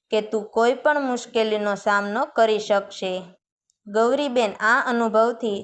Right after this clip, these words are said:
ભયંકર પ્રભાવિત થઈ ગઈ અને તે પણ માતાની બળજબરીને અનુભવી. એ સવારે જાગીને મંદિર ગઈ અને માતાને અભિનંદન કર્યું.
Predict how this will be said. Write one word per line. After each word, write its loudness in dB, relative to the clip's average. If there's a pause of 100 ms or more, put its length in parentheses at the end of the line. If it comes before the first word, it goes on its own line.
(260)
ભયંકર 2
પ્રભાવિત 2
થઈ 0
ગઈ 0 (440)
અને 0
તે 0
પણ 0
માતાની 0 (200)
બળજબરીને 2
અનુભવી. 0 (500)
એ 4
સવારે 2
જાગીને -2 (280)
મંદિર 0
ગઈ 0 (1120)
અને 4
માતાને 2 (120)
અભિનંદન 2
કર્યું. -2